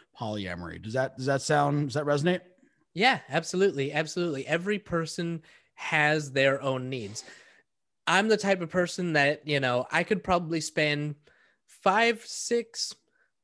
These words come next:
Speaker 2: eh, I, I could probably go, like, three weeks every night you know, with a partner, right?
Speaker 1: Mm.
Speaker 2: But eventually, like, I need a little time and distance for myself,
Speaker 1: Mm-hmm.
Speaker 2: right? And I can't be around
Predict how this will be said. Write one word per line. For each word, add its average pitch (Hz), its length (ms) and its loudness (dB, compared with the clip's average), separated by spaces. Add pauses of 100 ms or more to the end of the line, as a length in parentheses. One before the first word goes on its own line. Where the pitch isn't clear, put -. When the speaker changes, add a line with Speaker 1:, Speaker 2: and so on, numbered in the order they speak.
(480)
Speaker 2:
eh, 277 340 2
I, 247 180 2
I 262 100 2
could 294 180 4
probably 214 400 4
go, 196 240 6
like, 165 300 4
three 208 400 2
weeks 175 480 -2 (400)
every 202 460 4
night 156 420 4 (240)
you 165 140 2
know, 131 180 4
with 160 500 2
a 156 80 2
partner, 113 460 -2 (300)
right? 127 340 4
Speaker 1:
Mm. - 40 -20 (720)
Speaker 2:
But 196 200 4
eventually, 233 640 4
like, 170 320 4
I 160 140 0
need 180 440 2
a 170 60 6
little 156 340 4
time 151 380 -2
and 135 140 -2
distance 139 460 -4
for 135 160 -4
myself, - 760 -4
Speaker 1:
Mm-hmm. 131 360 2
Speaker 2:
right? 147 200 4
And 160 100 -2
I 180 60 2
can't 190 360 -4
be 208 120 4
around 180 580 0